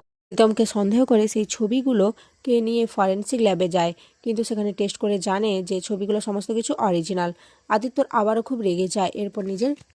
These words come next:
পুলিশ স্টেশনে আসে। তখনই তরুণবাবু এসে আদিত্যকে অভ্র ছবিটা দেখিয়ে বলে, "স্যার, এই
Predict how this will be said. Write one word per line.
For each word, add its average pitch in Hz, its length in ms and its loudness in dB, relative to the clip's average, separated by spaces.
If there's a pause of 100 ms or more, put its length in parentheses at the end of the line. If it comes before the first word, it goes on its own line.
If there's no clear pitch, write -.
(300)
পুলিশ 233 220 8
স্টেশনে 202 360 2
আসে। 185 260 -2 (320)
তখনই 269 360 2
তরুণবাবু 254 560 2
এসে 262 220 -2
আদিত্যকে 226 500 0 (260)
অভ্র 202 320 0
ছবিটা 214 320 -2
দেখিয়ে 190 360 0
বলে, 190 200 2 (300)
"স্যার, 240 360 0 (320)
এই 233 220 0